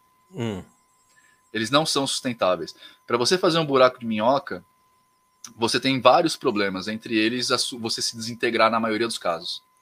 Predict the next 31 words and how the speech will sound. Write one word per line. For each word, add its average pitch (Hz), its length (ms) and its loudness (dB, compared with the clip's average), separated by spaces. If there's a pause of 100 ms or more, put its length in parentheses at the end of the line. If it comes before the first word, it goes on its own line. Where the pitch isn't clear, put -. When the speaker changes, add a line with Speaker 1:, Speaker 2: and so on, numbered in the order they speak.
(640)
Speaker 2:
Tipo, 101 580 0 (300)
n-, 107 260 -8
não, 131 220 0
não 160 240 -2
tem 151 420 2
sustentabilidade 117 1000 2
matemática 107 680 -2
pra 104 180 0
cria-, 98 400 -8
a 98 140 0
criação 107 580 -2
de 104 100 -8
um 101 40 -8
buraco 104 280 0
de 101 100 -12
minhoca 101 340 -2
no 104 80 -10
sentido 104 260 -12
de 101 60 -16
você - 180 -12
passar 101 380 -4
de 110 80 -10
um - 40 -4
lugar 98 160 -4
pra - 160 -6
outro. - 240 -12 (120)
Speaker 1:
Certo. 98 580 -6 (100)
Speaker 2:
Matematicamente 120 680 2
isso - 80 -4
é 117 40 -6
impossível - 420 -12